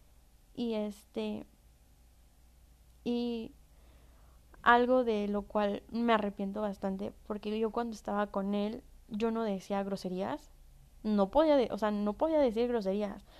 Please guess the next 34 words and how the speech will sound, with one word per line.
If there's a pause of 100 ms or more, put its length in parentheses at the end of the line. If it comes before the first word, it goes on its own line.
(180)
No
podía
usar
el
teléfono, (400)
porque
si
lo, (720)
lo
usaba,
me
lo
revisaba. (1400)
Y
era
como
de, (480)
o
sea,
no
quiero
que
invadan
mi
priva-,
o
sea,
no
es
privacidad,
no
tengo
nada
malo,